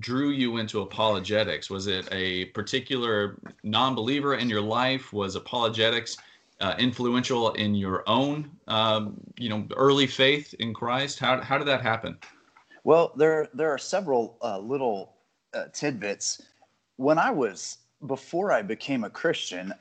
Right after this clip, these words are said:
Speaker 2: I went to a youth retreat with some friends who were Christians, um, and, uh, it, it was, it was in Pennsylvania, and I remember going to this youth retreat, and we're riding in the van. I think I was fifteen or sixteen,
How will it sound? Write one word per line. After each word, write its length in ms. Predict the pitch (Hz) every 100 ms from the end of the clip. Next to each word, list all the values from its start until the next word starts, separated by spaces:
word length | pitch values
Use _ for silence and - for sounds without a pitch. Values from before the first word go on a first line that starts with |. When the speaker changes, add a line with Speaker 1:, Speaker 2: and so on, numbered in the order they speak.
| -
Speaker 2:
I 100 | 131
went 280 | 160 214 -
to 240 | - 131
a 20 |
youth 400 | 95 110 165 170
retreat 520 | 113 101 - 98 104 101
with 140 | 110
some 200 | - 110
friends 480 | 98 131 127 113 -
who 320 | 120 107 101 - _ -
were 200 | 143 180
Christians, 680 | - 113 - 117 107 117 - _ _ _ -
um, 560 | 110 101 101 101 98 92 _ _ _ - -
and, 440 | 110 107 107 95
uh, 180 | 101 92 - _ _
it, 140 | 104 -
it 160 | 117 -
was, 360 | 131 101 104
it 60 | 127
was 180 | 120 117
in 80 | 120
Pennsylvania, 960 | 147 165 156 117 117 135 131 107 101 -
and 120 | 113
I 80 | 117
remember 560 | 120 123 131 180 185
going 360 | 123 120 147 147
to 100 | 117
this 220 | 107 -
youth 260 | 113 170 -
retreat, 500 | 113 - 98 110 110
and 80 | 104
we're 120 | 104
riding 400 | 110 143 151 117
in 80 | 104
the 100 | 92
van. 380 | 95 113 98 98
I 60 |
think 220 | - 208
I 60 | 175
was 200 | 110 -
fifteen 420 | - 139 - 139
or 60 | 107
sixteen, 580 | - 131 - 104 95